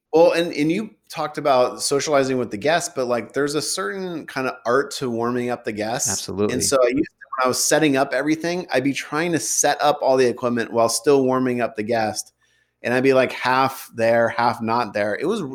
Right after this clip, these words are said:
Speaker 1: it's actually really hard. And for, for, like, you've done a lot of these, I've done a lot of these. I don't really get nervous 'cause I got my reps in, but, like, sometimes people are a little bit nervous when they first start. So talking to them and having, like, a meaningful conversation before you hit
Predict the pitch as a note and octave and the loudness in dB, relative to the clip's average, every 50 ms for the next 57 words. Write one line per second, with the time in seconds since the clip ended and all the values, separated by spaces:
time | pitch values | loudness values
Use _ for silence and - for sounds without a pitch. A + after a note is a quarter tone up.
0 | G#2+ C#3+ C#3 - - C#3+ - - - F#3+ D3 C3 C3+ C3+ B2+ B2 C3 C#3+ B2+ A2 | -6 -6 -6 -6 -8 -8 -8 -8 -6 -6 -2 0 0 2 2 2 2 2 2 2
1 | G#2+ - - _ _ _ _ _ _ _ _ _ _ - C3+ C#3+ C#3 - - F3+ | 0 -4 -10 _ _ _ _ _ _ _ _ _ _ 2 2 2 2 2 4 4
2 | E3 D#3+ D#3 D3 C#3 - - - C3+ C3+ C3 C3 B2+ A#2+ B2+ C3 B2 A#2 A#2 D3 | 6 6 6 6 4 2 -2 0 4 4 6 6 4 4 4 2 2 2 0 -2
3 | F#3+ G#3+ G3+ D#3 D#3+ D3+ C#3+ C3 B2+ B2 B2+ B2 A#2+ B2 B2 B2 A#2+ A#2+ - B2 | -2 -2 0 2 2 2 2 4 4 4 4 4 2 2 2 2 0 0 -4 -4
4 | B2+ C3+ C3 B2 A#2+ A#2 A2+ A2+ A2+ A2+ A2 G#2+ - - C#3+ E3 E3 D#3+ E3 D#3+ | -2 -2 -2 0 0 0 0 0 0 -4 -6 -6 -8 -8 -6 -4 -2 0 0 0
5 | D3 C#3 A#2+ A2+ A2+ A#2+ B2 C#3 D3+ D3+ - - - - - _ - A#2 A#2+ A#2 | 0 0 -2 -2 -4 -4 -2 -2 -4 -4 -4 -8 -10 -12 -16 _ -8 -2 -2 -2
6 | A2+ A2 A2 - A#2 A#2 - - B2 A#2 A2+ G#2+ G2+ G#2 G#2+ A#2 - - - C#3+ | -2 -2 -2 -2 -2 -2 -2 -6 -6 -4 -4 -2 0 0 -2 -2 -4 -6 -6 -6
7 | D3+ D#3+ D#3+ D#3 D#3+ - E3 E3 D#3+ - G3 G3 - G3+ G3 G3 - - F3+ F3+ | -6 -6 -8 -8 -6 -4 -4 -4 -4 -6 -8 -4 -2 -2 -2 -2 -6 -8 0 2
8 | F3 E3 C#3+ C3+ C#3 D3 D#3 D#3 - D3 D#3+ - - - A#3 C4 G3+ C#3+ - - | 2 4 4 4 4 2 2 0 -2 -6 -10 -8 -6 -6 -4 -4 -4 -6 -6 -6
9 | A#2+ A2+ G#2+ G2+ - A2 G#2 - - - F#2+ G2 G2+ - - _ _ _ _ _ | -6 -4 -4 -6 -4 -6 -8 -6 -4 -4 -2 -2 -2 -6 -8 _ _ _ _ _
10 | _ _ _ _ - - D3 C#3+ C#3+ - - E3 E3 - F#3 E3 D3+ D3 C#3 B2+ | _ _ _ _ -2 0 0 0 0 2 0 0 2 2 2 2 4 4 2 0
11 | A#2 C3 C3 C3+ D3 C#3+ C3+ C3 A2 A#2+ A#2 A#2+ B2 B2+ C3 C3+ C3+ B2+ - C3 | 0 0 2 2 2 2 2 0 -2 -2 -2 -2 0 0 0 -2 -2 -4 -2 -2
12 | A#2+ A#2 A#2 A#2 A2+ A2 A2 - _ _ _ _ _ _ _ _ - - C3+ B2+ | 0 2 2 2 0 -2 -4 -8 _ _ _ _ _ _ _ _ -4 0 2 2
13 | B2+ A2+ G#2 A#2+ A#2 A2+ - A#2 A2 A2+ A2 - - - A#2 A2+ A#2 A#2 A#2 A2 | 2 2 0 -2 -2 -2 -4 -6 -6 -8 -8 -10 -6 -2 -2 0 0 -2 -4 -4
14 | - A#2+ - - _ | -6 -8 -10 -10 _